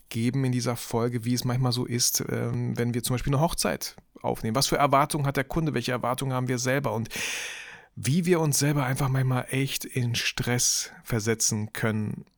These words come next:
indem wir uns vielleicht die Erwartungen einfach viel zu hoch schrauben, vielleicht viel zu perfektionistisch an Sachen rangehen, die wir gar nicht erfüllen können.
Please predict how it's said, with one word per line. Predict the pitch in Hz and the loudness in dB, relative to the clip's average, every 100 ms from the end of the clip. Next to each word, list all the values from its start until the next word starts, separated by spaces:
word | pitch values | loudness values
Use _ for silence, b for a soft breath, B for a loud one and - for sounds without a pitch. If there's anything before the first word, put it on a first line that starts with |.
| - | -14
indem | - 110 117 117 | -6 0 0 0
wir | 113 | 0
uns | 113 110 - | 0 0 0
vielleicht | - 131 165 - | 0 2 2 2
die | 147 | 0
Erwartungen | 123 123 131 | 0 0 0
einfach | 117 113 | -2 -2
viel | 127 | -2
zu | - 107 | -2 -2
hoch | 110 | 0
schrauben, | - 110 104 107 | 0 0 -2 -2
vielleicht | 110 - 123 123 - | -4 -2 0 0 -2
viel | - 175 | -2 0
zu | - 131 | 0 0
perfektionistisch | 135 127 120 - 123 120 147 - 143 131 - | 2 0 -2 -4 0 2 2 2 2 2 2
an | 135 131 | 0 2
Sachen | 117 131 139 | 2 2 2
rangehen, | 123 123 123 113 | 0 0 0 -2
die | 117 | 0
wir | 123 | 0
gar | 127 | 0
nicht | 139 | -2
erfüllen | 131 - 156 147 | -2 2 2 2
können. | 165 156 | 2 2